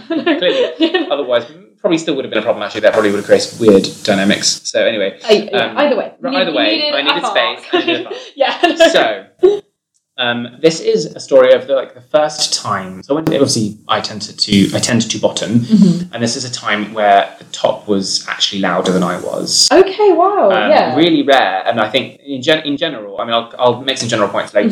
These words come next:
Speaker 1: Mm-hmm.
Speaker 2: about this, but, um, it's, it's really rare for, for tops to be very vocal at
Speaker 1: Yeah.
Speaker 2: all. For, for
Speaker 1: Yeah.
Speaker 2: well, I say tops, I mean, we, t-, we sort of, we broke this down in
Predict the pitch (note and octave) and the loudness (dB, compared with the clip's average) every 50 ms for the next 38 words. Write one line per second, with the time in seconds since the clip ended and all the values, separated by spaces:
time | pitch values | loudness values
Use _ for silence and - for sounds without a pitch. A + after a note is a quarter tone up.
0 | G#3+ G3 F3+ F3+ E3+ F3 - - - - - - - G#2+ - - - - _ _ | 2 0 0 -2 -2 -6 -8 -12 -14 -16 -12 -4 -2 -2 -2 -2 -6 -12 _ _
1 | _ _ _ - G#2+ G2+ G2 - - _ _ _ _ _ _ _ _ _ _ B2+ | _ _ _ -10 -10 -10 -10 -12 -18 _ _ _ _ _ _ _ _ _ _ -10
2 | A#2+ - - C3 B2 B2 B2 B2 A#2 A2+ G#2+ G#2 G2+ G2+ G#2+ B2 D#3 D#3 - D#3+ | -10 -10 -10 -12 -12 -10 -10 -8 -8 -6 -4 -2 0 0 0 -2 -2 -4 0 2
3 | D3 C#3+ C#3+ - - - _ - C#3+ - - - - - - - - B2+ C#3+ C#3 | 2 4 2 0 -4 -12 _ -6 -2 0 0 -2 -2 -2 -6 -6 0 0 0 2
4 | C#3+ C#3+ C#3+ C#3 D3+ D3 D3 D3 D#3 E3+ F#3+ G#3 G#3 - G#3+ F#3 D#3+ D#3+ F#3 G#3 | 2 0 0 2 4 4 4 2 0 -4 -6 -6 -8 -6 -4 -2 -2 -2 -4 -6
5 | - - - D3 - - - - A2 G2 F#2 F2+ F2+ A2 G#2+ - - G#2+ - - | -10 -6 -4 -4 -4 -4 -2 0 0 0 0 0 -2 -2 -2 -2 -4 -6 -4 -4
6 | - - - - - - A2 A#2+ A2+ G#2+ G#2+ - - - - - - A#2+ A#2 A#2+ | -2 -2 -2 -2 -2 -2 -2 -2 -4 -4 -4 -6 -10 -10 -12 -10 -10 -10 -4 0
7 | B2 A#2+ A#2 - C3 C3 A#2+ - D#3+ D#3+ F#3 E3+ - - - - C#3 G#2+ A2 G#2+ | 0 0 0 0 0 -2 -2 -2 -4 -4 -2 -4 -4 -4 -2 0 0 0 0 -4
8 | G2+ | -8